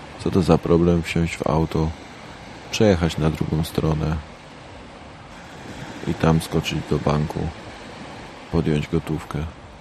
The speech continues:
No, będąc po drugiej stronie, padła propozycja,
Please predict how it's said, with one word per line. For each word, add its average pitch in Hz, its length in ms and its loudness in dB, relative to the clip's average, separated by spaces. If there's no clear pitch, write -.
No, 208 140 6
będąc 101 340 8
po 95 140 6
drugiej 87 320 6
stronie, 90 560 8
padła 82 280 6
propozycja, 80 840 0